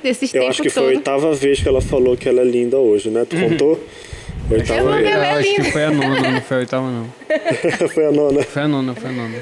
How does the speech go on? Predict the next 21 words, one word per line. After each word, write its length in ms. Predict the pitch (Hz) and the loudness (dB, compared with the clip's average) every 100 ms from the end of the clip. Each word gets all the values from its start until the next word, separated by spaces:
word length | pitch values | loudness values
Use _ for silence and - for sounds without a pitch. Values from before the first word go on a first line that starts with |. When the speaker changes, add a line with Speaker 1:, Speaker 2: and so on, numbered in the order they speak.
| - 202 - - - - - - - - | -8 -8 -12 -16 -18 -20 -20 -20 -20 -6
Speaker 2:
A 140 | - 131 | 0 2
bichinha 320 | 131 127 302 | 4 4 4
Speaker 1:
Não, 80 | 131 | 2
Speaker 2:
foi 60 | 139 | 2
Speaker 1:
mas 200 | 277 294 | 2 2
Speaker 2:
com 80 | 123 | 2
vergonha. 500 | 127 127 117 110 113 - - | 2 4 2 2 -2 -6 -6
Speaker 1:
E 480 | 247 254 262 262 247 - - - - | -4 0 0 -2 -4 -8 -16 -10 -2
tem 240 | 262 269 | 0 0
um, 420 | 311 302 277 240 233 | 0 0 0 -2 -2
um 160 | 226 226 | 0 2
vídeo 500 | 202 196 233 247 220 | 2 0 -2 0 -2
que 160 | - 208 | -2 -4
eu 60 | |
fiz 220 | 190 202 180 | -2 -4 -2
dela 280 | 175 180 | -2 -2
esses 260 | 175 175 165 | -2 -2 -6
dias 360 | 180 220 220 - | -2 0 -2 -4
que 260 | - 240 | -6 -2
lembrou 460 | 226 226 220 214 233 | 0 2 2 2 2
eu. 360 | 233 208 196 | 2 0 -2